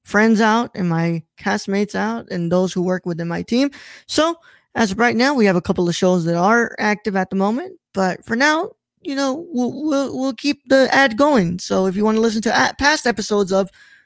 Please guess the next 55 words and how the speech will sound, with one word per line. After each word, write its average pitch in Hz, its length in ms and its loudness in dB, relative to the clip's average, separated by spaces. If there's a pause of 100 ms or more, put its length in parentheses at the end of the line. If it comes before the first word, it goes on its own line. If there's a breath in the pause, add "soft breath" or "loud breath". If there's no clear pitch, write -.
(120 soft breath)
The - 80 -6
Ladies 165 260 -2
of 156 60 -6
Nerdcore, 180 580 -2 (520)
The - 80 -20
Gamer 170 320 -8
Core, 175 420 -4 (160)
Unstructured, 170 640 -6
you, 254 200 -4
you 175 120 -2
can 175 120 -8
still 185 200 -4
find 185 240 -4
them 190 140 -2
there. 180 280 -6 (140)
But 208 160 0
they 220 100 4
are 233 100 6
not 277 180 2
active 311 320 0
at - 100 -4
the 196 80 -2
moment. 175 420 0 (680 soft breath)
But 165 240 -2
you 190 100 -4
can 170 160 -4
listen 196 280 0
to 202 100 0
those, 190 180 0
of 170 120 -8
course. - 360 -2 (300 loud breath)
And 330 360 2
we 285 140 6
have 262 340 2
season 240 480 0
one 214 360 0
of 196 120 -6
The 185 80 -4
Cinema 180 280 -6
Condition 170 360 -4
on 170 140 -6
that 170 200 -6
feed 180 200 -2
as 170 160 -2
well. 220 320 4
I 190 140 0
do 190 100 0
not 247 200 2
know 269 140 4
when 233 280 0
season 226 260 -2
two 214 120 -2
will 208 120 0
be 190 140 -4
premiering 208 460 -4